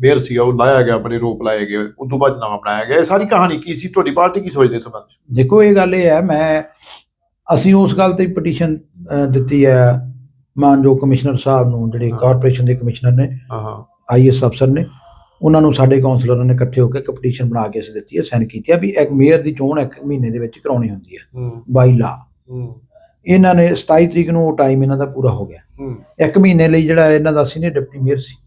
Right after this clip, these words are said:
Speaker 1: ਹੂੰ, ਹੂੰ।
Speaker 2: ਉਹਨੂੰ ਮੇਅਰ ਦਾ ਚਾਰਜ ਦਿੱਤਾ ਸੀ।
Speaker 1: ਹੂੰ।
Speaker 2: ਇਹਨਾਂ ਨੇ ਇਹ ਚੋਣ ਕਰਾਉਣ ਤੋਂ ਸਰਕਾਰ ਭੱਜ ਰਹੀ ਹੈ।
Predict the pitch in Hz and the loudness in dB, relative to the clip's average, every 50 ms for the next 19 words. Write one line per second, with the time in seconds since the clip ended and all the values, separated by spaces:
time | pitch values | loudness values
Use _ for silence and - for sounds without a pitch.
0 | - 135 135 131 113 - 117 117 - 170 175 175 156 156 165 151 156 - - 135 | -16 -14 -12 -12 -12 -14 -12 -2 2 4 4 6 6 4 4 4 2 0 2 2
1 | 123 117 113 104 104 - - - - - - - 151 139 127 113 131 - _ _ | 0 0 0 -4 -8 -12 -14 -18 -20 -20 -16 -12 -10 -10 -10 -10 -12 -14 _ _
2 | _ _ _ - 170 185 190 185 185 190 190 185 190 185 180 170 160 160 151 151 | _ _ _ 2 4 4 4 6 4 4 4 4 2 2 2 0 0 0 0 0
3 | 160 151 143 135 151 151 - 139 135 127 127 127 127 127 151 139 117 110 110 107 | 0 0 0 0 0 -2 -2 -2 -4 -2 0 0 0 0 -2 -2 -2 -4 -6 -6
4 | 104 104 - | -8 -14 -18